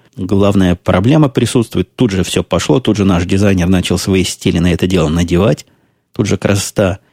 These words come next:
необыкновенно начала появляться, хоть какое-то оформление начало появляться. Мне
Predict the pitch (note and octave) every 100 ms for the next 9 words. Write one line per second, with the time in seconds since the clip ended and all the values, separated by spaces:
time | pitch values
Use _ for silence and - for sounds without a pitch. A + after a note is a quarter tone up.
0 | _ G#2 G#2+ G#2 G#2 A2 G#2+ G2+ G2+ F#2+
1 | F2 F2+ F#2+ F#2+ B2+ - - - A#2 -
2 | F2+ D#2 - G2+ G2+ G2+ F#2+ F2+ E2+ E2+
3 | E2+ F2+ F2+ C#3+ F3 - F2+ G#2 A2